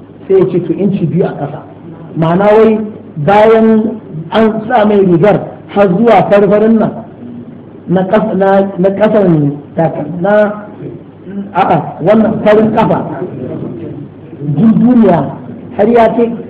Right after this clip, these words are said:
farin da ke jikin ƙafarsa, sai ya ce to kuma ya ƙara inci biyu.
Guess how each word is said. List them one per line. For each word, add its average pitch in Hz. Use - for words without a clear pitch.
farin 233
da 202
ke 180
jikin 190
ƙafarsa, 160
sai 202
ya 202
ce 185
to 165
kuma 208
ya 185
ƙara 190
inci 175
biyu. 131